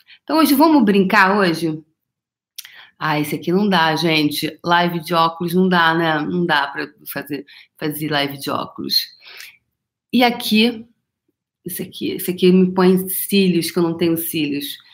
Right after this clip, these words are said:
Olha que maravilha. Então, pessoas, né, vamos brincar. Hoje a gente, a gente tem aqui os filtros.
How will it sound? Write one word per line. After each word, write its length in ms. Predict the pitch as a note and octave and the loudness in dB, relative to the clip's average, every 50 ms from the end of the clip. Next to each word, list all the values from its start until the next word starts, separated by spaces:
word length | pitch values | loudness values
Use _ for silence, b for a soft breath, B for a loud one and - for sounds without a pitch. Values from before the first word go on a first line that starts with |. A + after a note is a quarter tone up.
| B B B B B B - | B B B B B B -6
Olha 380 | - E3 D#3+ D#3 D#3 D#3 D#3 | -4 -2 0 0 -2 -4 -6
que 120 | D#3 - E3+ | -6 -6 -4
maravilha. 640 | E3 D#3 D#3 D#3 D3 D3 D3+ C#3+ - - - F3+ - _ _ B B B B B B B B | -4 -2 -2 -4 -6 -6 -6 -6 -6 -6 -6 -8 -12 _ _ B B B B B B B B
Então, 200 | - E4+ E4+ - | 2 2 4 6
pessoas, 520 | B3 A#3 F3+ - F#3 D#3 C#3 C#3 - - - - _ - | 4 4 6 6 6 6 6 4 2 0 -6 -8 _ 0
né, 200 | A#3+ C4 C4+ B3 | 2 2 4 4
vamos 280 | C4+ D4 D4 C#4+ C#4+ | 4 6 6 6 6
brincar. 500 | C4+ C#4+ C4+ C4+ - - F#3+ D#3 D3 D#3 | 4 4 2 2 0 2 2 2 2 4
Hoje 160 | E3+ F3+ F3+ | 2 0 0
a 40 | G3+ | 0
gente, 240 | G#3 A3 G3+ G#3 A3 | 0 0 -2 -2 -6
a 40 | G3+ | -10
gente 280 | - - G3 G3+ F#3+ | -10 -6 -4 -4 -2
tem 120 | - G#3 G3 | 0 0 0
aqui 160 | G3 G3 G#3 | 0 0 -2
os 140 | G3 F#3+ - | -2 -2 -4
filtros. 600 | - - G#3 G#3 G3 G3+ - F#3 F3+ F3 - | -4 -4 -2 -2 -2 -4 -2 -4 -2 -2 -4